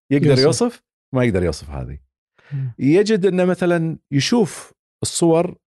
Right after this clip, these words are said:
Speaker 1: يشوف التفاصيل اللي فيها، بس ما، ما يعرفها كاملة. حتى كان مثلًا صورة أينشتاين عنده يعرفها من الشعر، بس ما يعرف هذا ككل من.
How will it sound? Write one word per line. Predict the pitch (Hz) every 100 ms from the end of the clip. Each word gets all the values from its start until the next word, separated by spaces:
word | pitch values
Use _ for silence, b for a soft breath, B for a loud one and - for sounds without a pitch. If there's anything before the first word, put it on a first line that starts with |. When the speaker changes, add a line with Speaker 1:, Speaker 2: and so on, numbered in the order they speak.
| -
Speaker 1:
يشوف | 107 165
التفاصيل | 156 147 147 139 190
اللي | 185
فيها، | 175 190
بس | 160 165
ما، | 170 170
ما | 143 151
يعرفها | 156 143 - 117 101 - _ _ _ _ _ _
كاملة. | 123 120 123 113 - 76 80 - _ _ _
حتى | - - 123
كان | 143 131 127 113
مثلًا | 120 120 117 107
صورة | - - 131 117
أينشتاين | 113 113 107 147 127
عنده | 110 143 143
يعرفها | 135 170 175
من | 156
الشعر، | 156 - 123 71 - _ _ _ _ _
بس | 117 -
ما | 214
يعرف | 254 170
هذا | 160 170 135 120
ككل | 98 113 - 147 117
من. | 104 95